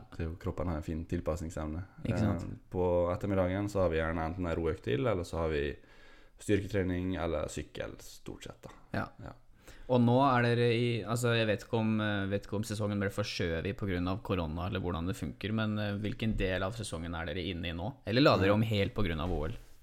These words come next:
Speaker 1: Ehm, vi har, det har vært en sånn diskusjon nå da. Vi har jo egentlig et E M neste helg, men der, dit drar ikke vi.
Speaker 2: Nei.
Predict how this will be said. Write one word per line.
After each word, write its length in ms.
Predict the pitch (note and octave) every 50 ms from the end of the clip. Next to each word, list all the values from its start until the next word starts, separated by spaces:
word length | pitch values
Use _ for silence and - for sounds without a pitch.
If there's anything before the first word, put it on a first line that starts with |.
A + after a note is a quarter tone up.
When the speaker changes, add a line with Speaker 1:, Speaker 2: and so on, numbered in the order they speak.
| - -
Speaker 1:
Ehm, 680 | A#2 A2 G#2 G2+ G2+ G2 G2 G2 G2 G2 G2 G2 F#2 F#2 - - -
vi 160 | A2 A2 A#2
har, 120 | A#2+ A#2+ A#2
det 60 | B2 B2+
har 60 | B2 B2+ B2
vært 80 | B2 A#2
en 60 | A2
sånn 220 | A#2 A2+ A2 G#2+ G#2
diskusjon 400 | F#2+ - A2 G#2 A2+ G#2 F#2+ F#2
nå 100 | G#2 A2
da. 120 | F#2+ F2+
Vi 140 | F#2 F#2 G2+
har 100 | G#2+ G#2
jo 60 | G2 G2+
egentlig 300 | G2+ G2 F#2+ F2 - G2+ F#2+
et 120 | F2 -
E 160 | D#2 F#2 F#2
M 200 | F#2 F#2 F2+ F2+
neste 280 | F2 F2+ - - - F#2
helg, 260 | F2+ D#2 E2 E2+ - - - - - - -
men 240 | G#2+ G2+ G2 G2
der, 220 | F2+ F#2+ F#2 E2+ E2 D#2+ F#2+ F#2+ F#2+ - -
dit 180 | - F#2 F2
drar 160 | - F2+ F2+ F2
ikke 120 | - -
vi. 80 | D2 D#2 - - - - - - - - - - - - -
Speaker 2:
Nei. 240 | C3 A#2 A2 -